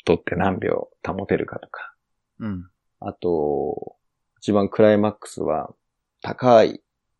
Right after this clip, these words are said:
Speaker 1: 塀があるのね。
Speaker 2: うん。
Speaker 1: で、その塀を、まあ、乗り越えるんだけど、身長の倍、あれだから三メートルぐらいなのかな？の壁。
Speaker 2: 高いね。
Speaker 1: そう。それを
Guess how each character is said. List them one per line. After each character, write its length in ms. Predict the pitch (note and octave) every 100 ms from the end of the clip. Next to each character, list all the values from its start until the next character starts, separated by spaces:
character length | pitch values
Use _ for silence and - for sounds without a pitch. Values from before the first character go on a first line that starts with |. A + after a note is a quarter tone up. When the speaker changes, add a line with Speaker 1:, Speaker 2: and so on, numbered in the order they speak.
| _
Speaker 1:
塀 240 | - G#2 G2+
が 80 | G2
あ 40 |
る 120 | F2
の 80 | -
ね。 180 | - G#2 _ _
Speaker 2:
う 60 | -
ん。 220 | G#2 E2+ - _ _ _
Speaker 1:
で、 100 | G2
そ 160 | - G2+
の 120 | G#2
塀 300 | A2+ G#2 G#2
を、 400 | A2+ G#2 D2+ - _ _ _
ま 100 | -
あ、 200 | D#2 - - _ -
乗 60 |
り 80 | F#2
越 80 | F2+ G2
え 20 |
る 80 | F#2+
ん 40 | F2+
だ 100 | -
け 100 | E2+
ど、 340 | E2+ C#2+ - _ _ _ _ _ - -
身 220 | B2 B2 -
長 360 | - A#2+ A2+ A2+
の 400 | A2 G#2+ G#2 - _ _ _ _
倍、 280 | - G2+ F2
あ 100 | -
れ 80 | G#2
だ 60 | G#2
か 100 | G2
ら 60 |
三 300 | E2 A#2 C3
メ 100 | D#3+
ー 20 | D#3
ト 120 | -
ル 40 |
ぐ 80 | C#3+
ら 60 | D3
い 20 |
な 40 | -
の 80 | -
か 120 | A#2
な？ 240 | B2+ E3+ F3 _ _ _
の 120 | D3+
壁。 460 | A#2 - G2 E2+ - _ _ -
Speaker 2:
高 280 | G2+ A#2 G#2
い 80 |
ね。 300 | F2+ E2+ - _ _ -
Speaker 1:
そ 340 | A#2+ F2+ -
う。 40 | _ _
そ 140 | _ B2+
れ 100 | C#3+
を 340 | C#3+ F2 -